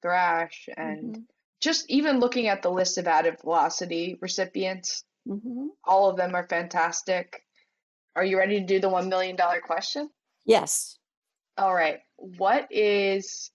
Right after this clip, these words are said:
Speaker 1: a blue sky project, or what are some changes that you would make or take on inside or outside of Art Blog? But I'm gonna guess your answer is for <laughs> to Art Blog.
Speaker 2: Yeah.
Speaker 1: If you were awarded a million dollars.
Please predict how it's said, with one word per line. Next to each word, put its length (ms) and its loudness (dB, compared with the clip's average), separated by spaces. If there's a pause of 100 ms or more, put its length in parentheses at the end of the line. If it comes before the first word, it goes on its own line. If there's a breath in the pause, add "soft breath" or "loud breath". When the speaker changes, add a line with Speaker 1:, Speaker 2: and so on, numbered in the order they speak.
(120)
Speaker 1:
a 60 2
blue 220 0
sky 220 0
project, 640 0
or 180 2
what 220 2
are 100 0
some 220 -6
changes 480 -8
that 140 -2
you 140 -6
would 280 -2
make 520 -6 (340)
or 120 0
take 340 -4
on 280 -2 (160)
inside 420 2
or 140 2
outside 400 2
of 100 -2
Art 220 0
Blog? 320 0 (240)
But 200 4
I'm 200 0
gonna 160 0
guess 260 -2
your 140 0
answer 340 -2
is 120 -4
for 120 -8
<laughs> 120 -8
to 460 -4
Art 320 2
Blog. 280 2 (600 soft breath)
Speaker 2:
Yeah. 220 -12 (140)
Speaker 1:
If 240 4
you 100 6
were 120 6
awarded 420 0
a 80 2
million 360 -2
dollars. 640 -6